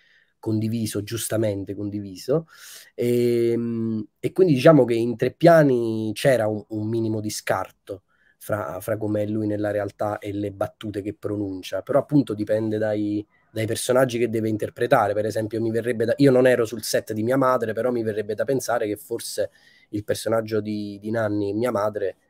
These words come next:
gli somigli di più di quanto non gli somigli il giudice, però questo non so nemmeno se è, è vero poi e come lo percepisco io.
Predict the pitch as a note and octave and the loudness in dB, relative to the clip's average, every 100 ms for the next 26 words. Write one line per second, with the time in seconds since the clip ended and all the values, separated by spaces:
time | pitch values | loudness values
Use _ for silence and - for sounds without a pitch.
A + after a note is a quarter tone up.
0 | _ _ G#2+ G#2+ A#2 A2 G#2 G#2+ G#2+ - | _ _ -8 -2 0 0 -2 -2 -4 -4
1 | A#2+ A2 G#2 G2+ G2 G2+ G2+ G2+ G2+ G2+ | -4 -4 -2 -4 -2 -6 -6 -6 -6 -6
2 | G2 G2 A2+ G2 - A2 A2 - - - | -8 -8 -8 -8 -6 -2 -2 -4 -20 -20
3 | - _ - - F#2+ F2+ F#2 F#2+ F2+ F#2+ | -20 _ -8 -6 -4 -6 -4 -2 -2 -2
4 | G2 F#2 F#2+ F#2+ - - - - F2+ F#2 | -2 -2 -2 -2 -4 -8 -10 -12 -10 -4
5 | F2+ F2 F2+ F2+ E2+ F2 - F2+ E2+ F2 | -4 -4 -6 -6 -6 -10 -14 -12 -10 -12
6 | F2+ - E2 - F#2 F#2+ F#2 | -14 -16 -14 -14 -10 -8 -10